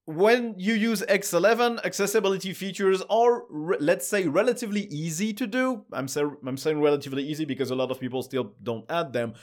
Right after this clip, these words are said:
uh, because X eleven doesn't really have a good security model, so it's pretty easy to just inject code in various processes and, like, slot some stuff on top of apps to add accessibility. But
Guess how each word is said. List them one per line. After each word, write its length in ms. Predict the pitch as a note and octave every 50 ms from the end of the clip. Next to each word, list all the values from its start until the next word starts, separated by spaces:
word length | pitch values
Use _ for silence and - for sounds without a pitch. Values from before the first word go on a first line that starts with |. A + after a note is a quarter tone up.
| - - _ _ _ -
uh, 260 | A#2 A#2+ A#2+ A#2+ A2+
because 380 | - D#3 D3 F#3 F3+ D#3 - - -
X 180 | - G#3 G#3 -
eleven 360 | A#3+ A3+ G#3+ G3 G#3+ G3+ E3
doesn't 340 | B2+ D#3+ E3 D#3+ F#3+ F#3 F3+
really 240 | E3+ F3 F3 E3+ D3+
have 320 | D3 E3 D3 G2+ - - -
a 100 | D3 C#3+
good 220 | C3+ C3 D3 D3 C#3+
security 440 | - C#3 - - C#3+ C#3 C3+ C3 B2+
model, 360 | C3 C#3+ D3+ C#3 A#2+ G#2+ G#2
so 140 | - C3+ C3+
it's 200 | C3+ C3+ - - _ _ _ _ _ _ _ _ -
pretty 300 | - A3 C#4 C#4+ C4+ C4
easy 420 | - A#3 A3+ A3 F3+ G3+ A3 G#3
to 100 | G3+ G3+
just 300 | D3 C#3 F3 E3 D#3+ - - _ _ _ _
inject 720 | - F#3+ F#3+ F#3 F3 C3+ A2+ E3+ G3 F#3+ F#3+ - - _
code 400 | - G3+ F#3 F3+ F#3+ F#3 D#3+ - - _ _ _
in 180 | E3+ F#3 F3+ E3+
various 460 | C#3+ D#3+ D#3 D#3+ E3 D#3+ D#3 C#3+ -
processes 800 | - G3+ B3 A#3+ A3+ - G3 F#3+ E3 - - F3 E3+ D#3+ - - _ _ _ _ -
and, 460 | - F3 F3+ F#3 F3+ F3+ F3 F3 F3 -
like, 220 | D#3 E3 E3 E3
slot 500 | - - - - D3 F3 F#3+ G3 G3 G3
some 220 | - F#3 E3+ D#3+
stuff 320 | C3+ - - F3 F3 E3 -
on 140 | G#3 - C3+
top 200 | D3+ C#3 - C#3+
of 220 | C3+ B2+ - -
apps 360 | G3 G3+ F#3 E3 D#3 - - -
to 160 | F3+ F3+ -
add 200 | D3+ D3 C#3+ C#3
accessibility. 840 | C#3 C#3 - C3+ A#2 B2 A#2+ A#2+ E3 F3+ D#3+ C3 - - G2+ - _ _ _ _ _ _ _ _ -
But 400 | A2+ G2+ D3 D3 D3 C#3+ - -